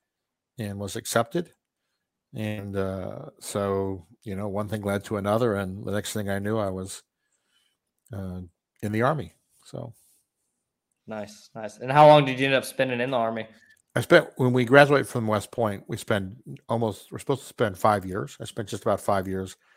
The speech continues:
Speaker 1: as an officer in the military. You know, um, like a lot of things, I learned that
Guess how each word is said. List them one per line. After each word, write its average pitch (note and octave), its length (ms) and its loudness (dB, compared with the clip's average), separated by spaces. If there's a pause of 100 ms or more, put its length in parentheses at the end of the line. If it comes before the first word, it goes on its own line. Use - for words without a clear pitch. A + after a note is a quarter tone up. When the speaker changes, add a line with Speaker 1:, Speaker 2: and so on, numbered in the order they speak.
(400)
Speaker 1:
as A2 160 -2
an G#2 100 -2
officer G#2 300 -2
in G2 80 -4
the F#2 80 -8
military. A2 540 -2 (680)
You G#2+ 100 0
know, G#2+ 400 2
um, F#2+ 520 -4 (300)
like G#2+ 220 4
a A2 60 6
lot G#2+ 180 8
of A2 80 -2
things, G2+ 220 -2
I G2+ 60 0
learned A2 320 -2
that G#2 160 -6